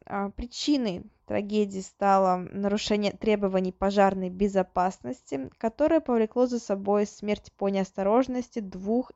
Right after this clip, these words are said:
и более лиц. Ам, расследование завершилось спустя,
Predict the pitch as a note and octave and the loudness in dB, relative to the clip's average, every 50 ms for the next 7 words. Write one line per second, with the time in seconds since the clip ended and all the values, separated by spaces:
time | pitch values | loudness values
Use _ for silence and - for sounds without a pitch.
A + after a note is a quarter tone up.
0 | _ - G#3+ G3+ F#3 F#3+ - F#3 F#3+ G3+ G3+ G#3 G3+ G3 G3 - - _ _ _ | _ -8 -8 -8 -8 -6 -2 2 4 4 4 4 4 2 0 -2 -6 _ _ _
1 | _ _ F#3 F#3 F3+ F3 - - _ _ - _ _ _ _ _ _ _ _ _ | _ _ -4 -4 -4 -4 -6 -10 _ _ -20 _ _ _ _ _ _ _ _ _
2 | _ _ _ _ _ _ _ _ _ _ _ _ _ _ _ _ _ _ _ _ | _ _ _ _ _ _ _ _ _ _ _ _ _ _ _ _ _ _ _ _
3 | - - - - - - - - - - - - - - - _ _ - A3 G#3+ | -20 -20 -20 -20 -20 -20 -20 -20 -20 -20 -20 -20 -20 -20 -20 _ _ 4 6 6
4 | G#3+ G#3 G#3 G3+ G3+ G3 F#3+ F#3+ F#3+ F#3+ F#3+ F#3+ - - - _ _ _ _ _ | 8 8 8 8 8 6 6 4 2 -2 -6 -8 -10 -12 -14 _ _ _ _ _
5 | _ _ - G#3 G#3+ B3 - - D#4 D#4 C4+ B3+ A#3 A3 G#3+ G3+ F#3+ F3+ F3+ - | _ _ -4 -2 -2 -2 2 2 2 4 6 6 4 4 2 2 0 -2 -4 -6
6 | - _ - G3+ - G#3 A3 A3 - - C#4 C4 A3+ G#3 - - - - - _ | -8 _ -16 -8 0 0 0 0 2 2 2 4 4 2 0 -4 -14 -18 -20 _
7 | - G#3+ - - _ - G#3+ G#3 G#3 G3+ G3 F#3+ F#3+ F#3 F3+ - | -14 -12 -12 -14 _ 0 4 6 8 8 8 6 6 4 0 -4